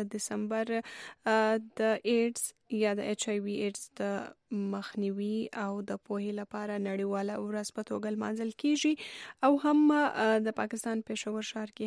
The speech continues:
هم د دې ورځې په مناسبت سره دستوري سوي دي. تفصیلات نور مدثر شاه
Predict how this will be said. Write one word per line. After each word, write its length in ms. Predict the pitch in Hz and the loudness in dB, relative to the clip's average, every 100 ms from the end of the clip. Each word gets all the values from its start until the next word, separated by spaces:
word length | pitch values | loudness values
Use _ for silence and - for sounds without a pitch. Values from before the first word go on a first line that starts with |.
| 214 | -2
هم 60 | 208 214 | -2 -4
د 20 | 214 | -4
دې 80 | 214 | -4
ورځې 200 | 208 208 214 | -4 -4 -4
په 40 | 208 | -4
مناسبت 460 | 202 208 208 208 - | -4 -6 -10 -8 -6
سره 220 | 208 208 220 | -4 -6 -8
دستوري 360 | - 214 208 208 - | -8 -6 -4 -6 -6
سوي 260 | 240 240 240 | -4 -2 -2
دي. 60 | 240 - | -4 -4
تفصیلات 460 | 220 - 233 285 - - 285 | -6 -4 0 0 -2 2 4
نور 240 | 349 339 - 254 | 4 0 -2 -2
مدثر 400 | 220 220 226 - | -2 -4 -6 -4
شاه 160 | 233 | -4